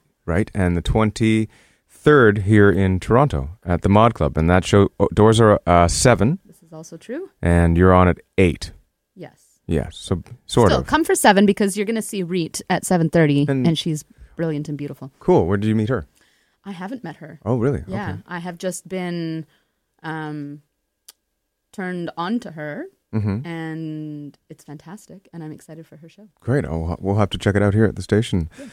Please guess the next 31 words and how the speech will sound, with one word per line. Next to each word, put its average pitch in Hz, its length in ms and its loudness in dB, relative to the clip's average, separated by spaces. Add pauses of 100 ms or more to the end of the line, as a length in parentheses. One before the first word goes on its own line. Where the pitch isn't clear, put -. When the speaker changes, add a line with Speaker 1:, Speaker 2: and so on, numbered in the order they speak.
(160)
Speaker 1:
So 156 80 4
the 151 80 4
first 220 300 2
time 160 240 0
you 160 160 2
and 147 100 0
I 80 120 -2
actually 76 300 -6
met 82 240 -4
was, 90 380 -2 (100)
and 95 160 -2
we 95 60 0
were 92 60 0
talking 120 260 -2
about 92 140 -4
this 85 160 -12
earlier, 95 480 -2 (320)
was 107 80 -8
down 131 260 2
on 139 140 2
Gerrard 110 440 0
Street 73 380 -8 (460)
Speaker 2:
This 98 100 -4
is 95 60 2 (160)
Speaker 1:
at 196 60 -14
Speaker 2:
true. 175 220 -16 (200)
Speaker 1:
an 101 180 -4
East - 640 -2 (260)
End 104 360 0
sort 98 180 -2
of 87 100 -8